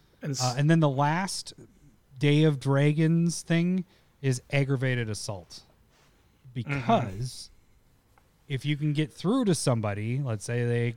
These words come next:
Speaker 2: don't have blockers or whatever, you attack with five dwarves, you get five treasure tokens, you sacrifice those five, attack again,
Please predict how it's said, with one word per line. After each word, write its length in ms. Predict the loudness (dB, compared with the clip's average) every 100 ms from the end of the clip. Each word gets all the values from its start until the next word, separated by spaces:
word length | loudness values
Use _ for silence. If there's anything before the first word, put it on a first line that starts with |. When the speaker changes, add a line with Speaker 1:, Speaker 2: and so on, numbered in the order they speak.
| -8
Speaker 2:
don't 180 | -6 -4
have 160 | -2 -2
blockers 540 | 0 0 0 -2 -2
or 80 | -2
whatever, 680 | -2 0 2 0 0 -2 -4 _ _ _ _ _ _ -12
you 180 | 0 2
attack 460 | 4 2 0 -2 -4
with 360 | -6 -6 -14 _ _ _ _ _ _
five 460 | -6 0 2 2
dwarves, 840 | 2 2 4 4 2 0 -6 -10 -16 _ _ _ _
you 140 | -6 0
get 220 | 2 0
five 500 | -4 -16 -6 0 0
treasure 320 | 4 4 4
tokens, 460 | 2 0 0 -2 -2
you 60 | -6
sacrifice 720 | -6 -2 -2 0 0 0 2
those 260 | 0 0
five, 400 | -4 -4 -2 -2
attack 320 | -4 -8 -8 -6
again, 460 | -4 0 0 -2